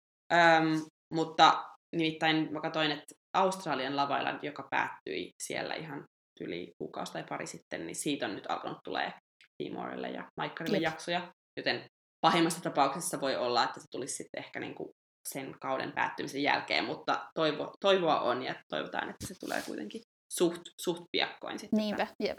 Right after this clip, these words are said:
Speaker 2: Mitä
Speaker 1: Outeen
Speaker 2: enemmän te toivotte
Speaker 1: kanssa.
Speaker 2: sitä varmaan, ö, Maikkarilta, niin sitä nopeammin se todennäköisesti sinne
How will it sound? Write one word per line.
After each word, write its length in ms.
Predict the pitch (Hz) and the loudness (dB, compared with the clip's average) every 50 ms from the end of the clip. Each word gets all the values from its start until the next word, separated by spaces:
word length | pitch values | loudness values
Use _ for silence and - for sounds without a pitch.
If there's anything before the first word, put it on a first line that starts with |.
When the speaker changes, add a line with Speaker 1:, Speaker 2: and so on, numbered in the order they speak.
| - _ - | -8 _ 0
Speaker 2:
Mitä 160 | 220 180 226 | 2 4 4
Speaker 1:
Outeen 160 | 220 220 226 | 6 6 6
Speaker 2:
enemmän 200 | 220 208 196 185 | 6 6 6 4
te 80 | 196 190 | 4 6
toivotte 420 | - 208 196 185 180 190 - - | 8 8 8 10 8 6 2 0
Speaker 1:
kanssa. 80 | - 214 | -4 -4
Speaker 2:
sitä 200 | - - 190 - | -2 0 0 2
varmaan, 460 | 180 190 202 208 - 220 220 233 277 330 285 - 180 180 | 2 2 2 0 0 0 -2 -2 -4 -2 0 2 2 4
ö, 40 | - | 2
Maikkarilta, 560 | 180 165 202 - - - - - - - 233 | 0 -2 -2 -2 -2 -2 -2 0 0 0 -2
niin 160 | 233 247 240 240 | -2 -2 0 0
sitä 200 | 247 - 220 208 | 0 2 2 0
nopeammin 440 | 214 196 220 - 226 233 233 240 240 | 0 -2 -2 -2 -2 -2 -2 -2 -2
se 80 | 247 | -2
todennäköisesti 580 | 240 233 233 240 240 240 247 - 254 - - 247 | -2 -2 -2 -2 -2 -4 -4 -4 -6 -8 -8 -12
sinne 280 | - - - 240 240 | -10 -8 -6 -6 -6